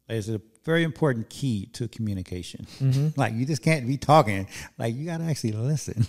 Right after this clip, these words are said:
Speaker 2: Oh, yeah.
Speaker 1: and be present when you listen.
Speaker 2: Oh, yeah. Yeah. Yeah. That's, that's, that's something that, especially, you know, what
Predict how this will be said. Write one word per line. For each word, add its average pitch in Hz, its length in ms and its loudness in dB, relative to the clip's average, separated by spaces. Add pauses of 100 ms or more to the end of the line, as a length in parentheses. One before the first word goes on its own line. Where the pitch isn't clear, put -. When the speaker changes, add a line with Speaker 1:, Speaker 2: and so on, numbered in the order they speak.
(140)
Speaker 2:
Oh, 175 260 10
yeah. 131 420 2
Speaker 1:
and 120 100 2
be 156 120 6
present 165 400 2
when 101 140 0
you 95 100 -2
listen. 101 340 -2
Speaker 2:
Oh, 180 200 10
yeah. 135 420 6 (120)
Yeah. 151 680 4
Yeah. 139 440 0
That's, 131 340 -4
that's, 139 400 -2 (360)
that's 143 180 2
something 147 400 2
that, 123 220 0
especially, 135 560 -2
you 120 180 -4
know, 120 160 -2
what 123 320 -2